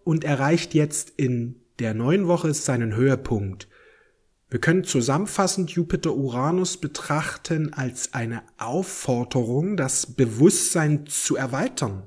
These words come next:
Quadrate sind immer Aufforderung. Hier schau dir das jetzt unbedingt an.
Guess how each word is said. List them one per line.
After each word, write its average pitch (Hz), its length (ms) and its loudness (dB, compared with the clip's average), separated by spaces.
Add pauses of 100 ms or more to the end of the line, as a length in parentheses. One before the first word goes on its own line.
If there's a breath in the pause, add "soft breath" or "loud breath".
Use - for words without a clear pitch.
(580 loud breath)
Quadrate 185 560 0
sind - 340 -2
immer 269 460 4 (160)
Aufforderung. 113 840 0 (100)
Hier 196 440 6 (220 loud breath)
schau 151 320 4
dir 160 80 6
das 143 160 2
jetzt - 280 0 (100)
unbedingt 147 720 2
an. 101 340 -4